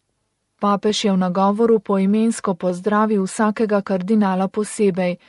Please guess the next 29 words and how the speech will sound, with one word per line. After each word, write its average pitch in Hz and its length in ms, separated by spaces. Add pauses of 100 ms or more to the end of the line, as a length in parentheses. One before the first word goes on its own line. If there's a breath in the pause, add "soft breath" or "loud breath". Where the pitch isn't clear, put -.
(260 soft breath)
ter 190 180
v 185 80
različnih 190 720
jezikih 208 640
na 185 140
kratko 185 480
nagovoril 214 640
tudi 202 280
sorodnike, 202 840
prijatelje 202 880
in 180 200
vernike, 208 680 (100)
ki 214 140
so 202 180
prišli 220 500
v 196 200
Vatikan 214 580
na 220 120
slovesnosti. 196 1040 (1000 soft breath)
Benedikt 190 580
Šestnajsti 208 800
je 185 160
izrazil 208 560
svoje 185 420
veselje 208 680
in 180 180
čestitke 208 720
novim 180 420
kardinalom, 196 840